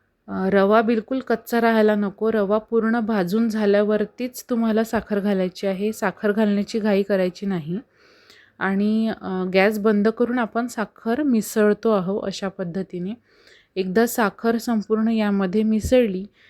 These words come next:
की आपल्याला हा, अ, र-, जो, अं, हे जे संपूर्ण मिश्रण आहे, हे एक वाफ घ्यायला ठेवायचं आहे. तर वाफ कशी घ्यायची आहे?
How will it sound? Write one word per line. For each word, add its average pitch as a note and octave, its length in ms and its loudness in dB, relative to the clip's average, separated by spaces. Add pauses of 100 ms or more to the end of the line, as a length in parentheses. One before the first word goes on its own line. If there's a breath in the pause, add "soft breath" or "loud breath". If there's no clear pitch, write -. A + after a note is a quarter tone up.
(220 soft breath)
की A3 60 -2
आपल्याला A3 380 0
हा, A#3+ 260 0
अ, B3+ 60 -2 (160)
र-, F#3+ 500 -2
जो, G#3+ 320 2
अं, E3+ 720 -6 (680 soft breath)
हे A3+ 100 4
जे A3+ 140 0
संपूर्ण A#3 400 0
मिश्रण A3 460 0
आहे, A3 160 0
हे A3+ 80 -2
एक A#3+ 320 -2
वाफ G#3 400 2
घ्यायला A3 280 2
ठेवायचं G3 480 -2
आहे. F#3+ 120 -6
तर A3 40 -2
वाफ G3+ 380 2
कशी B3 240 -6
घ्यायची A#3 400 0
आहे? F#3 260 -6